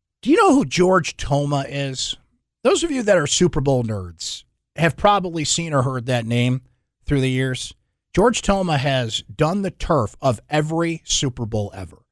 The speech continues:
The man is ninety-four years old. He's the turf master, right? I've heard about this guy before and just how he's the expert. He's the guy.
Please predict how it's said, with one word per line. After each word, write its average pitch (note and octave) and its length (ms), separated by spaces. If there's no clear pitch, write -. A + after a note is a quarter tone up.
The D3+ 80
man E3+ 180
is D3 140
ninety-four D3+ 840
years G2+ 280
old. E2 220
He's D#3+ 160
the D3+ 100
turf - 460
master, - 480
right? C3 240
I've G#3 160
heard A3 220
about E3 300
this A#2 160
guy F#2 280
before - 420
and G#2 120
just B2+ 240
how B2+ 420
he's - 280
the A3 160
expert. - 540
He's B3 300
the A3 100
guy. - 460